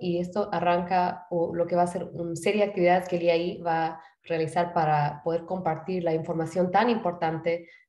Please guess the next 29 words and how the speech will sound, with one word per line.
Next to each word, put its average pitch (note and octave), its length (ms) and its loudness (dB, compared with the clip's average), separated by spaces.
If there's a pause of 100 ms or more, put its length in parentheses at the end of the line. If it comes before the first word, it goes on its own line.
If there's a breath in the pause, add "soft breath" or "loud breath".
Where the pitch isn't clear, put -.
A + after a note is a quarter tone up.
eh, D#3 240 -2
de D#3+ 100 4
este E3+ 220 2
reporte D#3+ 400 -2
del D#3 80 -4
I D3+ 60 -6
P D#3 100 -6
C D#3 140 -6
C - 360 -6
que D3+ 280 -4
salió D3 320 -4
recientemente. C#3 920 -4 (840 loud breath)
Bueno, F#3+ 220 -4
quiero A#3 220 2
presentar F#3 640 0
el E3 140 -2
moderador D#3+ 600 0
de E3 80 4
hoy D3+ 140 2
día. D3 400 -2 (460 soft breath)
Es C4 160 4
un A#3 80 4
honor F#3 380 4
presentar F3 420 0
al E3 120 0
doctor F3 520 -2
Edwin F3+ 320 0
Castellanos E3 500 0
López, F3+ 420 -2